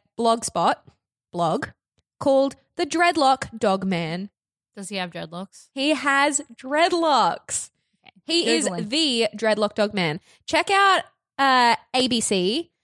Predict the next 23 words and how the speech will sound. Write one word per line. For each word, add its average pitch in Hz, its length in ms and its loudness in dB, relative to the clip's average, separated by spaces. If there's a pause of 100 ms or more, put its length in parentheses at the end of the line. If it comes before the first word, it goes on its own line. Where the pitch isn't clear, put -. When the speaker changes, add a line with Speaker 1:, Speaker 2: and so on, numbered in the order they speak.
(260)
Speaker 1:
because 220 680 0 (240)
they 240 420 2
interview 214 680 -2 (120)
the 214 160 0
Dreadlock 170 440 -2
Dog 175 260 -2
Man, 190 380 -4 (460)
uh, 202 380 2
and 233 120 -2
it's 294 140 -4
just 453 120 -4
really 208 160 2
excellent. 196 520 -2
Check 359 160 -2
out 285 100 2
the 208 60 -2
show 190 180 -2
notes. 185 360 -4
Speaker 2:
Oh, 330 60 -4
he's 440 160 -6
Australian? 466 760 -2 (460)
Speaker 1:
No. 202 460 -6
Speaker 2:
No. 190 460 -2